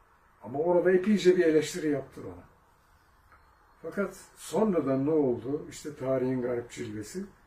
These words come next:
Encyclopedia of Islam'ın biliyorsunuz dijital neşri var şimdi. Üçüncü cilt çıkıyor. Orada babayı ve baba ilyas maddelerini Claude Kahn'ı çıkardılar. Benim yazdığım maddeleri koydular oraya. Benden istediler,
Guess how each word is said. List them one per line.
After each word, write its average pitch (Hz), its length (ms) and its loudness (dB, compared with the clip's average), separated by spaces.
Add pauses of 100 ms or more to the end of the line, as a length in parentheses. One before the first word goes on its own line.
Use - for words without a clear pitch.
(720)
Encyclopedia 160 680 -4
of 151 220 0
Islam'ın 143 500 -6
biliyorsunuz 135 640 -4
dijital 143 440 -2
neşri 131 440 -4
var 104 140 -10
şimdi. - 280 -14 (100)
Üçüncü 123 320 -10
cilt 110 220 -16
çıkıyor. 143 360 -12 (720)
Orada 156 340 2
babayı 143 540 2
ve 139 140 2
baba 131 260 0
ilyas 131 340 -2
maddelerini 131 720 -2 (1300)
Claude 123 260 -8
Kahn'ı 131 320 -2
çıkardılar. 131 680 0
Benim 127 280 -4
yazdığım 120 320 -6
maddeleri 117 440 -12 (140)
koydular 92 420 -14 (100)
oraya. - 200 -20 (340)
Benden 117 300 -8
istediler, 113 480 -12